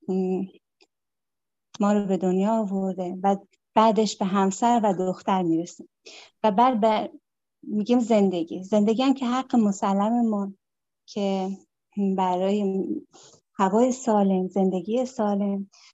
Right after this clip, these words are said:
و آزادی هم که همون حق بیانه، حق، اه، پوششه. به نظر من این بهترین شعاریه که اصلاً نباید،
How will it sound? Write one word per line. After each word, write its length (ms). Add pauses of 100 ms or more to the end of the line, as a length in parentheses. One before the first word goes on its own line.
(120)
و 40
آزادی 540
هم 100
که 140
همون 360
حق 220
بیانه، 640 (240)
حق، 580 (600)
اه، 440 (320)
پوششه. 500
به 100
نظر 360
من 120
این 220
بهترین 560
شعاریه 580
که 140
اصلاً 340
نباید، 600